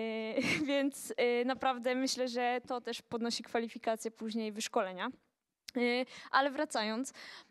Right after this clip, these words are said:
mm, to po trz-, tym trzy i pół miesięcznym, y, szkoleniu podstawowym jakby, y, na symulatorze, y, zaczyna się, y,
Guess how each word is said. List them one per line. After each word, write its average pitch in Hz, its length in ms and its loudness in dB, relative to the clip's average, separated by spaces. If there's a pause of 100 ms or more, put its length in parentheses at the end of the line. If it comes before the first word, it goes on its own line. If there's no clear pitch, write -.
mm, 247 600 0
to 262 160 2
po 262 180 -2
trz-, - 200 -6 (140)
tym 247 300 -2
trzy 302 200 2
i 311 100 2
pół 254 280 -4
miesięcznym, 226 800 -4
y, 202 340 -8
szkoleniu 233 420 -2
podstawowym 214 640 -4
jakby, 233 520 0
y, 220 280 -2
na 214 220 -4
symulatorze, 247 800 -2 (180)
y, 262 40 0
zaczyna 269 500 -2
się, 247 500 0 (100)
y, 220 720 -2